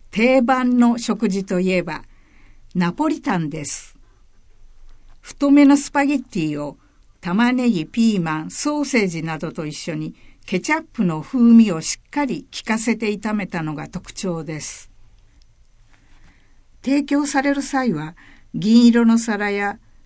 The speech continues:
熱した鉄板に乗せられることが多く、これがレトロな雰囲気を高めます。オムライスは、ケチャップで味付けしたチキンライスを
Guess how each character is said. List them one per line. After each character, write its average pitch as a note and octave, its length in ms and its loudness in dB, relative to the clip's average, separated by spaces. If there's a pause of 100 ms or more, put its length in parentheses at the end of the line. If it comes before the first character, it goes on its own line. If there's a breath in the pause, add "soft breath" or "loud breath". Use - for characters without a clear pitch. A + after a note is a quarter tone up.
(100)
熱 F3+ 280 0
し - 80 -8
た C#4 140 -2
鉄 C4+ 200 0
板 C4+ 260 0
に C4+ 160 4
乗 C4 140 2
せ C4 160 -4
ら C4 140 0
れ C4 120 0
る B3 100 -6
こ B3+ 140 -6
と A#3+ 140 -4
が D#3 160 -6
多 D#3+ 180 -4
く、 - 340 -18 (680)
こ G3 120 -8
れ A#3+ 160 0
が A#3+ 260 -2 (420 soft breath)
レ A3 140 2
ト A3+ 140 -2
ロ F3 120 0
な D#3 120 -6
雰 F#3 200 -4
囲 F#3+ 140 -4
気 - 140 -10
を D3 80 -8
高 - 320 -10
め D#3+ 120 -6
ま D3 180 -8
す。 - 340 -8 (1800)
オ G3 220 0
ム D4 160 6
ラ C#4+ 160 2
イ C#4+ 100 -2
ス F3+ 240 -6
は、 D3 280 -8 (520)
ケ F3+ 140 -6
チ D4+ 120 -4
ャ D#4 40 0
ッ D#4 60 -6
プ A#3 140 -6
で E3+ 120 -2
味 D#3+ 220 -4
付 - 260 -8
け - 20 -2
し - 140 -6
た A3 180 -8
チ - 160 -10
キ A3 140 2
ン G3+ 80 2
ラ G3 140 -2
イ D#3+ 60 -2
ス - 200 -10
を C#3+ 180 -12